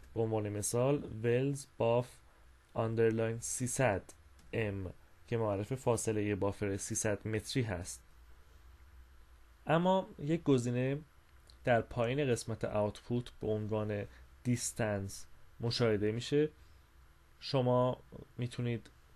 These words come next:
به دو طریق فاصله حریمتون رو در نظر بگیرید.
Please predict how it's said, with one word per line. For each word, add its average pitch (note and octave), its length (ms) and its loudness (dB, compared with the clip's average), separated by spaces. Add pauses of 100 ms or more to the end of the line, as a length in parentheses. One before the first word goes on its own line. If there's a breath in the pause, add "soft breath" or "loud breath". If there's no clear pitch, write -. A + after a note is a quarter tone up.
(340)
به B2 140 4
دو C3+ 200 4
طریق B2 500 -2
فاصله G#2 880 0
حریمتون A2+ 680 -2
رو G#2+ 120 2
در A2+ 180 2
نظر A2 360 4
بگیرید. F#2+ 380 0